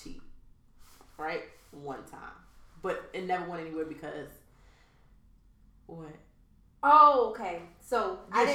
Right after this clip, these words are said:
Speaker 2: didn't realize that we were, you just mean period, like, anybody.
Speaker 1: Anybody.
Speaker 2: Okay, I thought you were talking about, like, personally for yourself, like, like, I don't accept cheating and I'm not a cheater.
Speaker 1: Right, but for, I'm talking all across
Speaker 2: Yeah,
Speaker 1: the board
Speaker 2: just
Speaker 1: for
Speaker 2: in
Speaker 1: everybody,
Speaker 2: general,
Speaker 1: right?
Speaker 2: okay.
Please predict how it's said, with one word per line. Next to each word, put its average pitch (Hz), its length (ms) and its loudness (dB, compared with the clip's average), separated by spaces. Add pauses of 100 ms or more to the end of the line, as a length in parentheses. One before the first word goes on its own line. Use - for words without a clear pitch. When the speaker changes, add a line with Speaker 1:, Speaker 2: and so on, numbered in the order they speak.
Speaker 2:
didn't 226 80 -6
realize 220 500 2
that 202 240 -8
we 220 60 -14
were, 202 200 -12 (320)
you 285 280 2
just 233 180 -2
mean 202 400 -10 (720)
period, 254 640 -4
like, 185 160 0 (120)
anybody. 262 920 0 (100)
Speaker 1:
Anybody. 196 760 2 (280)
Speaker 2:
Okay, 285 200 4
I 269 100 8
thought 320 100 0
you 277 60 -4
were - 60 -6
talking 269 160 0
about, - 140 2
like, - 180 -4
personally 247 300 -2
for 233 100 -10
yourself, 208 480 -6
like, 180 200 -2 (520)
like, 190 120 -4
I 214 140 2
don't 175 140 -2
accept 269 440 -8
cheating 269 280 -8
and 190 80 -4
I'm 180 180 -2
not 185 260 -4
a - 60 -16
cheater. 170 220 -14 (200)
Speaker 1:
Right, 226 380 10 (160)
but 214 260 6 (200)
for, 233 80 2 (120)
I'm 220 200 2
talking 220 180 2
all 202 200 2
across - 200 0
Speaker 2:
Yeah, 302 120 6
Speaker 1:
the - 80 6
board 277 40 0
Speaker 2:
just - 60 0
Speaker 1:
for 262 80 2
Speaker 2:
in 226 40 4 (120)
Speaker 1:
everybody, 294 160 4
Speaker 2:
general, 294 80 0
Speaker 1:
right? 220 160 6
Speaker 2:
okay. - 280 -2